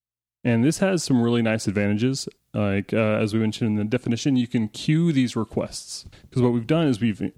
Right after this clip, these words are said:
uh, as the definition says, we've encapsulated as a request as an object. So we've got a code, like, object-oriented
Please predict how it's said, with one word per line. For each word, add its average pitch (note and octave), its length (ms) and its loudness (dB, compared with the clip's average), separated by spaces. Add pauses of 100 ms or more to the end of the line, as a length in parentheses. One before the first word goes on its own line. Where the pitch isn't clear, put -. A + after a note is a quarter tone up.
uh, G2+ 120 -8 (140)
as G#2+ 160 0
the A2 60 2
definition C3 360 0
says, A#2 260 -2 (340)
we've B2 200 4
encapsulated D3+ 880 -2
as A2+ 260 -2 (100)
a A2+ 100 2
request A2+ 500 -2
as A2 120 -2
an G#2 100 -2
object. - 540 -8
So - 160 0
we've D#3 300 0
got C#3 380 -2 (400)
a F#2 140 -4
code, D#3+ 640 0 (340)
like, - 280 -4 (420)
object-oriented C#3+ 800 0